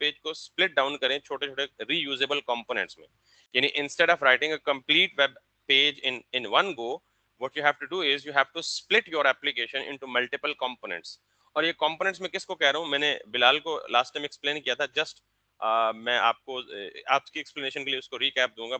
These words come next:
but once I am successful opening in this website, I don't know, my speed is, net speed is slow or this is slow, but तो हम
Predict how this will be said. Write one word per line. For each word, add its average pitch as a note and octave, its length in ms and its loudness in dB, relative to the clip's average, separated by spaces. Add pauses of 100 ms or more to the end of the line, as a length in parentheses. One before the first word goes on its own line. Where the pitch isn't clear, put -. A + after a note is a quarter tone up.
but A2+ 180 -10
once A#2+ 240 -8
I G#2 60 -2 (380)
am G#2 120 -14
successful A2+ 440 -12 (180)
opening A2 300 -8
in F#2+ 80 -14
this G#2 160 -12
website, A2 300 -8 (100)
I F#2 80 -14
don't G#2 160 -12
know, F#2 80 -14 (240)
my A2+ 160 -2
speed C#3 300 -8
is, B2+ 140 -12
net B2+ 160 -4
speed C#3+ 240 -10
is - 80 -20
slow C3+ 160 0
or A2 40 2 (540)
this A2 180 -14
is - 80 -18
slow, G#2 120 -10 (400)
but G#2 160 2 (600)
तो D#3 160 4 (380)
हम D3+ 140 2